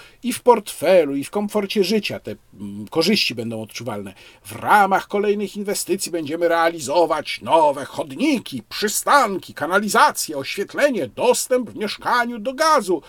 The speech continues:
drogi, ośrodki sportowe, domy kultury, biblioteki, cyfryzacja i nowy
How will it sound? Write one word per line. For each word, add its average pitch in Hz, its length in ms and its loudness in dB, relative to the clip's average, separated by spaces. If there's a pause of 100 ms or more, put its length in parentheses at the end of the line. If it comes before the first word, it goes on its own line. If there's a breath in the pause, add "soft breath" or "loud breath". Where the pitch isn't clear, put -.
(240 loud breath)
drogi, 208 520 6
ośrodki 180 460 -4
sportowe, 226 560 -2
domy 226 340 0
kultury, 277 580 -2 (300 loud breath)
biblioteki, 214 800 0
cyfryzacja 269 960 2 (220 loud breath)
i 214 460 -2
nowy 294 400 2